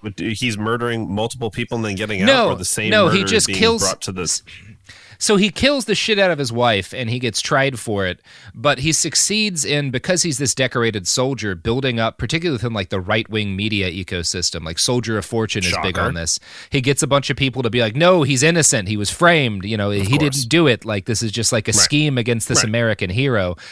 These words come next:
Speaker 2: So he
Speaker 1: Of
Speaker 2: keeps
Speaker 1: course. But
Speaker 2: getting
Speaker 1: of
Speaker 2: retried.
Speaker 1: course, of course.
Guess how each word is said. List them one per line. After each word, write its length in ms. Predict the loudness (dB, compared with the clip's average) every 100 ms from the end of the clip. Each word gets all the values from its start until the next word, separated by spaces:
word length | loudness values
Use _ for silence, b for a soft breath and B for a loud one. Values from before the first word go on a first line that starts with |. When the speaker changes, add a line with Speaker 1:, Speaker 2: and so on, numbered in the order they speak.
| B
Speaker 2:
So 120 | 0 0
he 100 | 2
Speaker 1:
Of 80 | 0
Speaker 2:
keeps 220 | 0 2
Speaker 1:
course. 120 | 4
But 60 | 4
Speaker 2:
getting 100 | 2
Speaker 1:
of 80 |
Speaker 2:
retried. 600 | 2 2 4 4 4 2 -4
Speaker 1:
course, 220 | -6 -10
of 120 | -4
course. 1080 | 0 0 0 -2 -2 -4 -6 -8 -8 -8 -10